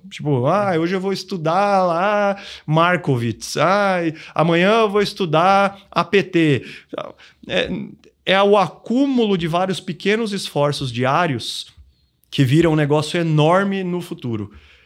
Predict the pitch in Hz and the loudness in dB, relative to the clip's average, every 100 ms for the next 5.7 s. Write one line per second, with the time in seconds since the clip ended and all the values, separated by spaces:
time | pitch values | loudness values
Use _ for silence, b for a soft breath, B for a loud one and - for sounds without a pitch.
0 | b b - - 160 160 - 160 151 147 | b b -8 -4 -2 -2 -2 0 0 0
1 | 160 139 170 180 156 147 151 139 127 127 | -2 -2 -2 -2 -2 -2 -2 -2 -4 -4
2 | 120 110 - _ _ - - 120 117 117 | -4 -8 -12 _ _ -16 -14 -10 -8 -6
3 | 113 131 139 - 131 110 107 101 - - | -2 -2 -2 -2 -2 -2 -6 -10 -10 -8
4 | 110 107 107 117 113 113 110 113 110 107 | -8 -8 -8 -8 -6 -6 -6 -6 -6 -4
5 | 135 117 135 123 - 120 135 | -2 0 0 -2 -2 -4 -4